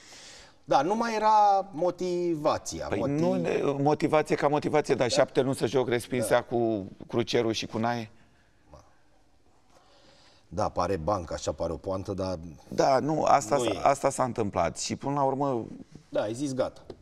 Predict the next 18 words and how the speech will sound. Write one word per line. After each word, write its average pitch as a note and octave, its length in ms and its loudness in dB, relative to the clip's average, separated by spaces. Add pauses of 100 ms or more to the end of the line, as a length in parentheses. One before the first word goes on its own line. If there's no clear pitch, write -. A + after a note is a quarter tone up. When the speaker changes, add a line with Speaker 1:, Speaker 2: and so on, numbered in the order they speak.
(180)
Speaker 2:
am C3 180 2
zis C3 200 -2
gata, C3+ 480 2 (100)
uh, G#2+ 560 2 (960)
cu, - 120 -4 (200)
am A2 140 2
terminat, G#2 580 -2
uh, F#2+ 580 -2 (840)
facultatea F2 1040 0 (540)
unefsu G2 440 -2
și F#2 600 -4
m-a F#2 220 -2
ajutat F#2+ 260 -4
foarte F#2+ 300 -4
mult, F#2+ 220 -4
mi-a F2 200 -4
înleznit, F2+ 500 -4
uh, D#2+ 640 -4